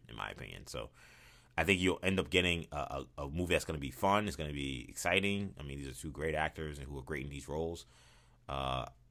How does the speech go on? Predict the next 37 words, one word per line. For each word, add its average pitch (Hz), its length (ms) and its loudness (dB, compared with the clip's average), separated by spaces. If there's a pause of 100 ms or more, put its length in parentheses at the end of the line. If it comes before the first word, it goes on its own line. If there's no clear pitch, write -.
I 82 100 4
think 101 180 0
that 98 100 4
this - 220 -2
movie 95 180 4
does 85 140 4
have 87 100 6
a 78 60 0
ceiling. 58 340 0 (800)
I - 40 -6
think 78 100 0
it 80 100 0
has - 20 -2
a 80 60 0
ceiling 92 380 0
'cause 82 240 0 (200)
these 85 240 -2
two 92 220 -2
characters, 80 600 6
in 73 160 -10 (280)
theory, 90 320 4
really 78 440 0
shouldn't, 78 400 -6 (800)
they 123 100 8
shouldn't 151 200 10
be 127 40 10
spending 120 280 10
nearly 104 200 8
as 90 60 4
much 82 140 0
time 76 260 2
as 71 60 -6
they 71 80 -6
do. - 200 -8 (720)
Uh, 76 220 0
but 76 140 -2
they, 76 160 -2